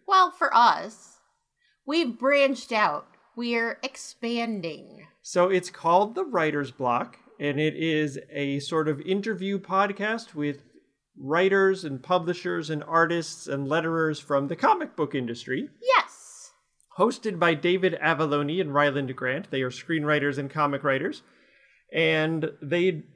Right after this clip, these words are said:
Speaker 2: already done a complete full season of this, and, but they only, they do it on Zoom, and they put it on YouTube,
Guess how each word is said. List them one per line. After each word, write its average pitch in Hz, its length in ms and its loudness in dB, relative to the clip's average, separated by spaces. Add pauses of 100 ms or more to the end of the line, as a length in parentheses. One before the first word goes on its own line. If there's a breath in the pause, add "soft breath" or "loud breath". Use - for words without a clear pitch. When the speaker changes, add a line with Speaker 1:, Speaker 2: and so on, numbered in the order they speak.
(100)
Speaker 2:
already 196 340 2
done 175 380 0
a 151 140 -6
complete 165 420 -8
full 170 220 -4
season 170 400 -6
of 120 140 -8
this, 101 320 -12 (100)
and, 147 520 -2
but 131 120 -6
they 175 140 0
only, 170 380 -2
they 160 120 -2
do 180 180 0
it 180 120 0 (340)
on 156 200 0
Zoom, 185 500 -2 (280)
and 170 140 0
they 165 80 2
put 190 160 -2
it 175 80 -2
on 165 160 0
YouTube, 165 480 -4